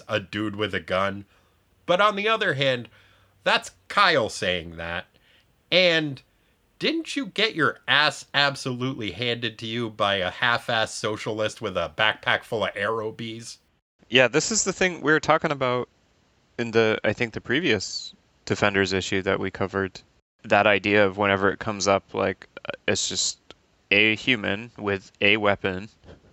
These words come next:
Speaker 2: <laughs> that is not, like, some doomsday weapon. It's just a weapon.
Speaker 1: Yeah.
Speaker 2: How are they suddenly afforded these amazing powers? And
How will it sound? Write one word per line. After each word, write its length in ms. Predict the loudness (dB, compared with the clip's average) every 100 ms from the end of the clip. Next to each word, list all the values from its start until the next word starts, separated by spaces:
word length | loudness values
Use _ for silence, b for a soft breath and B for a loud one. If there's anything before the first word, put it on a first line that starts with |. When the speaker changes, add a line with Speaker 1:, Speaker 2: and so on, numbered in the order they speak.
| _ -16
Speaker 2:
<laughs> 500 | -14 -12 -16 -14 -6
that 480 | 2 4 6 6
is 180 | 4 -2
not, 380 | 2 4 4 0
like, 260 | 0 0 0
some 200 | -4 0
doomsday 400 | -2 0 2 4
weapon. 480 | 4 0 -2 -6 -6
It's 160 | -6
just 240 | -4 -8 -2
a 60 | 0
weapon. 420 | 2 0 -6 -12 _ _
Speaker 1:
Yeah. 220 | 0 2 0 _ _ _ _ -4
Speaker 2:
How 280 | 2 4 4
are 120 | 2
they 160 | 2
suddenly 340 | 2 -2 -2 -2
afforded 480 | -2 0 -2 -4 -8 _ -6
these 160 | -4 2
amazing 320 | 2 2 2
powers? 380 | 4 4 2 0
And 480 | 2 4 4 -2